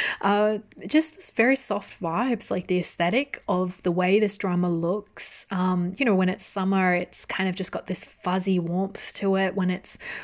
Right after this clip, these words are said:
autumn or winter, it's got this cozy warmth to it. Like, everything's just very aesthetically pleasing. Like, Taeyong's house is just, you know, beautiful. The feel of it's really nice. Like, his studio, like, all these scenes of him,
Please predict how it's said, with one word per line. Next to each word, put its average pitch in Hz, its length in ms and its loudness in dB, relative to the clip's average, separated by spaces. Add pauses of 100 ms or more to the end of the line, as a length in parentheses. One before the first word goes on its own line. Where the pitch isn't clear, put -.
autumn 196 400 2
or 175 100 2
winter, 190 480 2
it's - 160 -4
got - 160 -8
this - 300 -8
cozy 214 680 0
warmth 240 540 -6
to 233 220 0
it. 254 180 -4
Like, 185 160 -2
everything's 226 480 -2
just - 180 -6
very 190 260 2
aesthetically 175 600 -4
pleasing. 202 600 0
Like, 175 280 -2
Taeyong's 180 420 0
house 180 640 -2
is 160 160 -6
just, - 340 -8 (640)
you 208 140 4
know, 165 100 0 (160)
beautiful. 214 720 2
The 185 100 0
feel 190 560 -2
of 294 100 0
it's 349 340 -4
really 330 260 0
nice. 294 400 -2
Like, 190 160 -2
his 190 180 -4
studio, 180 880 0
like, 175 220 -2
all 180 80 -2
these 180 180 -2
scenes 190 540 0
of 175 140 -4
him, 180 380 0